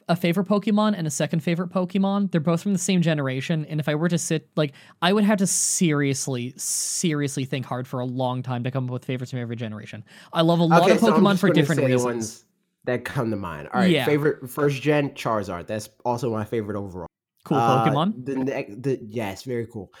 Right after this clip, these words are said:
Speaker 2: The next favorite is Flygon, 'cause I don't have a favorite Gen two Pokemon, I don't think.
Speaker 1: Really?
Speaker 2: Uh,
Speaker 1: I,
Speaker 2: maybe
Speaker 1: I bet
Speaker 2: Her-,
Speaker 1: you f-
Speaker 2: maybe Heracross. I like Heracross. He's
Speaker 1: Huh.
Speaker 2: cool.
Speaker 1: I, okay, Heracross is very cool. I like Flygon as well, but I, I didn't think that,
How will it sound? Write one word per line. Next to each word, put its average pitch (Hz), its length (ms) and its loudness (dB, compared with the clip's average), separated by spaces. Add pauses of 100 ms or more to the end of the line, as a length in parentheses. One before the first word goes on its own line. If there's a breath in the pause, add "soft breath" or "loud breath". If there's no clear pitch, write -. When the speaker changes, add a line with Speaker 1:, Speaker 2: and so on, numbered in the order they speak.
(140)
Speaker 2:
The 113 120 -4
next 151 320 0
favorite 123 440 2 (220 loud breath)
is 110 440 -2
Flygon, 107 760 -4
'cause 117 140 -8
I 113 80 -2
don't 127 140 0
have 123 160 -2
a 110 80 -6
favorite 101 340 -4
Gen 98 220 -6
two 113 140 -8
Pokemon, 95 440 -8
I 85 80 -6
don't 87 160 -10
think. - 240 -10
Speaker 1:
Really? 359 380 0
Speaker 2:
Uh, 190 140 4
Speaker 1:
I, 214 40 4
Speaker 2:
maybe 190 220 2
Speaker 1:
I 320 100 8
bet 311 80 4
Speaker 2:
Her-, 285 60 4
Speaker 1:
you 294 80 4
f- - 80 -8
Speaker 2:
maybe 466 340 6
Heracross. 131 560 0
I - 60 -14
like 311 160 -10
Heracross. 92 400 -10
He's 233 140 -4
Speaker 1:
Huh. - 100 -20
Speaker 2:
cool. - 120 -20
Speaker 1:
I, 208 200 2 (100)
okay, 196 240 2
Heracross 185 480 2
is 151 80 0
very 139 240 0
cool. 127 340 -8
I 185 120 2
like 247 200 0
Flygon 214 440 2
as 185 120 2
well, 208 220 2
but 151 140 0
I, 151 180 2
I 165 140 2
didn't 170 240 2
think 175 240 0
that, 160 180 -4